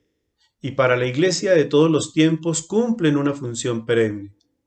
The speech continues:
De modo que todo anuncio o magisterio posterior, si quiere ser auténtico, debe confrontarse con su anuncio y su magisterio. Todo carisma y todo ministerio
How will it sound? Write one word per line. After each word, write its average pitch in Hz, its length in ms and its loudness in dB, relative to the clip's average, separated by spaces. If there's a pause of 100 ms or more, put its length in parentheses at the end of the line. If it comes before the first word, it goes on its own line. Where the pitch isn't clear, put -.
(520)
De 120 100 -4
modo 139 340 4
que 160 120 -4
todo 143 340 2
anuncio 165 680 0
o 139 40 -2
magisterio 131 640 -4
posterior, 151 720 0 (720)
si 117 160 -14
quiere 185 200 4
ser 185 200 0
auténtico, 139 920 -4 (480)
debe 220 240 2
confrontarse 160 1000 -2
con 127 180 -6
su 127 160 -2
anuncio 151 480 0
y 131 40 -4
su 135 120 -8
magisterio. 110 760 -4 (680)
Todo 139 300 4
carisma 143 600 2
y 117 100 -4
todo 135 240 2
ministerio 143 840 0